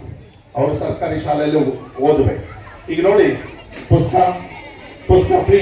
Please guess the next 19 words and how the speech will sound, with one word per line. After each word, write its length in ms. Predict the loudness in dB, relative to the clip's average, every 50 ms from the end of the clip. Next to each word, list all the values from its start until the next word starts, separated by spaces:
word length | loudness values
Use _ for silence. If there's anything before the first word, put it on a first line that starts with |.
| 4
ಕೊಡ್ತಾರಲ್ವ, 560 | 2 2 2 2 2 2 2 2 2 2 2 2 0 -2 -8 -14 -16 -18 -18 -18 -16 -16 -14 -14 -12 -12 -10 -8 -2 2
ಹೌದಾ? 280 | 4 4 4 4 4 2 2 0 -4 -8 -10 -10 -10 -12 -12 -12 -10 -10 -8 -6 -6 0 4
ಶೂಸ್ 240 | 6 8 8 8 6 4
ಕೊಡ್ತಾರ, 340 | 4 4 4 2 2 2 2 2 2 0 -2 -6 -8 -10 -10 -10 -8 -6 -4 -4 -2 0 0 0 0 0 -2 -4 -2 0 2
ಸಾಕ್ಸ್ 300 | 4 4 4 2 2 2
ಕೊಡ್ತಾರ, 340 | 2 2 2 4 4 4 4 4 2 2 -2 -2 -4 -4 -4 -2 -2 0 0 2 2 2 2 2 2 0 0
ಬೆಳಗ್ಗೆ 300 | 0 0 2 2 2 2 2 4
ಹಾಲು 180 | 4 2 2 2 0
ಕೊಡ್ತಾರ, 340 | 0 0 2 2 2 2 4 2 2 0 -2 -4 -4 -2 -2 -2 -2 -2 -2 0 0 2 2 2 0 0 0 0
ರಾಗಿ 240 | 0 2 2 0
ಮಾಲ್ಟ್ 320 | 0 2 2 2 2 2 2 2
ಕೊಡ್ತಾರ, 300 | 2 2 2 0 2 2 2 2 2 0 -2 -2 -2 -2 -2 -2 -2 -2 0 2 2 2 2 0 0 2 2
ಒಳ್ಳೆ 200 | 4 4 4 2 2
ಟೀಚರ್ 340 | 0 -2 2 2 2 4 4
ಇದಾರ, 280 | 4 4 4 2 2 2 0 0 0 -2 -4 -4 -4 -2 -2 -4 -2 0 2 2 2 2 0 0 -4 -6 -4 -2
ಮಧ್ಯಾಹ್ನ 340 | 0 0 2 2 2 2 2 2 0
ಬಿಸಿ 220 | -2 -2 0 0 2 2
ಊಟ 120 | 2 4 4 2 4 2
ಕೊಡ್ತಾರ, 320 | 0 -2 -2 -2 -2 0